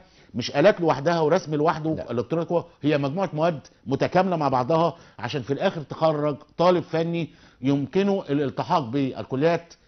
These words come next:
Speaker 2: العلمية.
Speaker 1: الهندسية
Speaker 2: أو
Speaker 1: أو
Speaker 2: العمل.
Speaker 1: الكليات ال-، التكنولوجية، أو
Speaker 2: سوق
Speaker 1: يكمل
Speaker 2: العمل.
Speaker 1: حياته في سوق
Speaker 2: نعم.
Speaker 1: العمل.
Speaker 2: هي المواد زي ما حضرتك قلت يا أستاذ عمرو، بالنسبة لنا في التعليم الصناعي بتبقى محطوطة بمنظومة معينة بتخرج فني كامل.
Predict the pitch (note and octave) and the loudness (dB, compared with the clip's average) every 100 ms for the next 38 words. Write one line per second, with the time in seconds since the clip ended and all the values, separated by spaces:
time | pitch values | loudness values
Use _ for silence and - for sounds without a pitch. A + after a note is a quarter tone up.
0 | - B2 B2 F2+ B2 - E3 G3 F#3 - | -8 -4 -2 -2 -2 -2 0 0 0 -6
1 | - A#2+ B2 C3+ D3+ D#3+ F3 D#3 C3 B2 | -4 0 2 4 4 4 4 0 2 2
2 | B2 - A#2+ C3+ C3+ F#3+ F#3+ - - _ | 0 -2 -4 -2 0 0 0 -2 -18 _
3 | F3 A3 G3+ D3+ D3 B2+ A2+ G2+ D3 E3+ | 2 4 4 2 4 6 4 4 2 2
4 | C#3+ - D3+ D3+ - _ _ - C3 D2+ | -2 -2 0 0 -4 _ _ -4 -2 -4
5 | - _ _ _ A2+ A2+ A#2+ D3 C#3 A2 | -12 _ _ _ -2 -2 2 0 0 -2
6 | C3+ A2+ G#2 C3+ - B2 - F#2+ D2 F#2+ | -2 -2 -2 -4 -6 -8 -6 -6 -2 0
7 | A#2+ G#2+ F2 E2+ E2 A#2+ A#2 A2+ A2+ B2 | 0 -2 -8 -10 -6 -6 -4 -6 -6 -8
8 | - - A2 A2 G#2+ A2 A#2 A2+ - _ | -4 -4 -4 -8 -10 -8 -8 -10 -14 _
9 | _ _ _ _ - F2+ B2+ - G#2+ F#2+ | _ _ _ _ -16 -8 -6 -4 -6 -6
10 | - C#3 C#3 G2 F#2 E2+ G2 C3+ G#2+ F#2 | -8 -8 -6 -6 -6 -8 -6 -6 -2 -2
11 | G2+ B2+ C#3 C3+ G2+ - B2+ C#3 C#3 - | -2 -4 -4 -8 -14 -6 -4 -2 -4 -8
12 | - C3 D3 D3 C#3+ C#3+ - - A2+ D#2+ | -2 0 0 -4 -6 -8 -12 -4 -4 -4